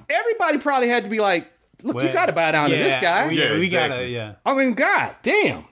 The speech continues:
Speaker 1: You mean, that is a fucking resume, yo.
Speaker 2: Yeah.
Speaker 3: Sheesh.
Speaker 1: So, um, anyway, just really interesting. And, and, and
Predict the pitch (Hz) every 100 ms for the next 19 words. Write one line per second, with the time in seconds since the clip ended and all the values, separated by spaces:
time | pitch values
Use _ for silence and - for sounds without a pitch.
0 | - 254 180 151 269 440 196 135 139 120
1 | - 123 110 95 113 480 285 147 107 82
2 | 80 101 175 - - - - - 196 104
3 | - - - - _ _ - - 139 127
4 | 117 - 120 117 117 113 110 107 - _
5 | _ 196 220 147 123 202 208 185 196 160
6 | 156 156 160 - 151 139 131 131 135 139
7 | 131 131